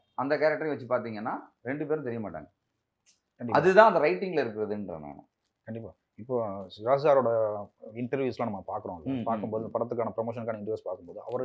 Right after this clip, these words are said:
Speaker 2: எவ்வளோ ஜாலியான பர்சன்,
Speaker 1: செம்ம வைப்ல இருப்பார்.
Speaker 2: ஒரு
Speaker 1: விக்ரம் சார்
Speaker 2: பயங்கர
Speaker 1: ஒரு
Speaker 2: வைப்ல
Speaker 1: வைப்னா
Speaker 2: இருக்காரு
Speaker 1: சுராஜ்
Speaker 2: அப்படிங்கிற
Speaker 1: பிரதர் ஒரு வைப்ல இருப்பாங்க.
Speaker 2: அப்படி இருக்காருல்ல, செட்ல எப்படி இருப்பாரு?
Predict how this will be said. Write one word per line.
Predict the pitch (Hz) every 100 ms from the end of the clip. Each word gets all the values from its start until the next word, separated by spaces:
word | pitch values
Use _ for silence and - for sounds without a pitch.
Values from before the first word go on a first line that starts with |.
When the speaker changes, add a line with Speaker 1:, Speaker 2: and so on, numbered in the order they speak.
| 117
Speaker 2:
எவ்வளோ | 123 180 180
ஜாலியான | 135 147 143 147
பர்சன், | 123 120
Speaker 1:
செம்ம | 123 - 190
வைப்ல | 156 185 180
இருப்பார். | 156 131 120
Speaker 2:
ஒரு | 131
Speaker 1:
விக்ரம் | 156 233
சார் | 190 180
Speaker 2:
பயங்கர |
Speaker 1:
ஒரு | 156
Speaker 2:
வைப்ல | 170 170
Speaker 1:
வைப்னா | 165 214
Speaker 2:
இருக்காரு | - 170
Speaker 1:
சுராஜ் | 175
Speaker 2:
அப்படிங்கிற | 214 190
Speaker 1:
பிரதர் | 180 156
ஒரு | 139 127
வைப்ல | 127 120 117
இருப்பாங்க. | 95 101 117
Speaker 2:
அப்படி | 139
இருக்காருல்ல, | 147 160 127 104 104 _ -
செட்ல | 170 208 208
எப்படி | 151 131
இருப்பாரு? | 120 110